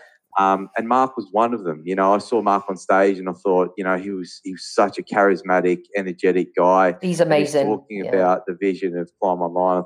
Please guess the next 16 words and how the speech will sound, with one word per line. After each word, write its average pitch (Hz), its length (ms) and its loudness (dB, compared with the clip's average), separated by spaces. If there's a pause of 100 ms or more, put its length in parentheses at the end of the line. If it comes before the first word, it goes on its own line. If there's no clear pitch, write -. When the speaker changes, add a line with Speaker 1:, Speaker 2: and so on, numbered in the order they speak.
Speaker 1:
thought, 90 300 2 (120)
you 117 60 -8
know, 101 220 2
I've 98 80 -2 (300)
gotta 98 120 2
work 92 300 2
with 110 120 -10
him. 85 280 -4
So 87 340 0 (640)
long 131 140 2
story 117 260 4
short, 117 300 2
I 107 80 4
now 107 240 2
work 104 360 0
with 98 120 -12